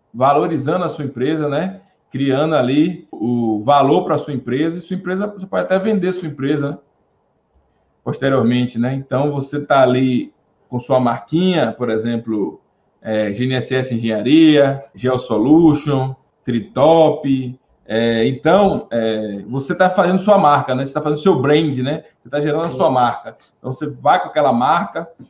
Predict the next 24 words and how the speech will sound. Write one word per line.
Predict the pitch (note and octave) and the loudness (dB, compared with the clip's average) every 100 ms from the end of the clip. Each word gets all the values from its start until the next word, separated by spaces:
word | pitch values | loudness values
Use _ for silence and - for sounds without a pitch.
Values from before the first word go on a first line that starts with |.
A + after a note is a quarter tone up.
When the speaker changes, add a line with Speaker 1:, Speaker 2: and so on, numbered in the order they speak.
| _ _ _ _ _ _ _ _ _ | _ _ _ _ _ _ _ _ _
Speaker 1:
e | B2 | -6
você | C#3+ D#3+ D#3+ F3 | -4 -4 -4 -4
gera | D3+ E3 F3+ | 0 2 4
autoridade | F3 F3+ G3 F#3 C#3+ D#3+ D#3 | 4 2 0 2 4 4 2
pra | D3 | -4
sua | - B2+ | -2 0
marca, | A2+ A2+ G#2 A2 | 0 -2 -6 -10
né? | A2+ D3+ - _ _ _ _ | -10 -10 -14 _ _ _ _
Então, | A#2+ C#3 | -8 -6
você | D3 D3+ D#3 | -8 -4 0
ali | D3+ D#3 | 0 0
tem, | D#3+ E3+ F#3 F#3+ - _ | -2 -2 0 -2 -4 _
você | B2+ | -8
tem | B2 D#3+ | -4 -2
uma | G3 F3+ | 2 2
marca | C3 C3+ - A#2+ | 2 2 0 -2
ali, | A2+ A2+ | -2 -2
G | A2+ D3 | -4 -2
N | C#3+ | -2
S | - B2 | -2 -4
S | - B2 | -6 -4
Engenharia | A#2 A#2+ A#2+ | -4 -2 -4
por | - A2+ - | -6 -12 -6
trás, | A2 A2+ G#2+ - | 0 0 0 -6